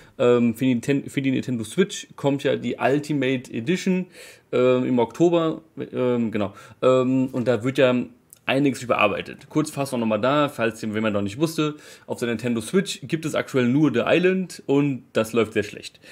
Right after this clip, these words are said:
Und die bekommen jetzt im Endeffekt die Version so gesehen, die ähnlich ist wie P S vier und Xbox One,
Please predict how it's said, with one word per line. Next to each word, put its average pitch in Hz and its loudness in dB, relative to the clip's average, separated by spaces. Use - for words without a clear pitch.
Und 131 2
die 165 0
bekommen 160 2
jetzt 151 0
im - -8
Endeffekt 147 -2
die 131 -4
Version 120 2
so 143 -2
gesehen, 131 0
die 127 -4
ähnlich 175 2
ist 160 -4
wie 151 -4
P 143 -6
S 131 -6
vier 147 -4
und 113 -4
Xbox - -4
One, 175 0